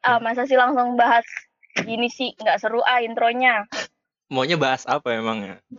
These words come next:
Speaker 1: Ya, yang relax-relax dulu aja, yang santai gitu kan. Tapi first thing first nih, gua nggak pernah loh gua self-claim kalau gua nih Selepto.
Speaker 2: Oh, iya, gua juga pun tahu, apa namanya, lu tuh Selepto list nomor dua menurut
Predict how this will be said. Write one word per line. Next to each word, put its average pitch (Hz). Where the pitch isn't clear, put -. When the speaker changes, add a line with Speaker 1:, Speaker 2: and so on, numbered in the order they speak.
Speaker 1:
Ya, 311
yang 339
relax-relax 339
dulu 330
aja, 294
yang 262
santai 277
gitu 208
kan. 196
Tapi 277
first -
thing 339
first 370
nih, 285
gua 311
nggak 269
pernah 262
loh 220
gua 233
self-claim 226
kalau 214
gua 214
nih 226
Selepto. 202
Speaker 2:
Oh, 127
iya, 135
gua 143
juga 156
pun 160
tahu, 113
apa 117
namanya, 123
lu 113
tuh -
Selepto 120
list 117
nomor 110
dua 101
menurut 107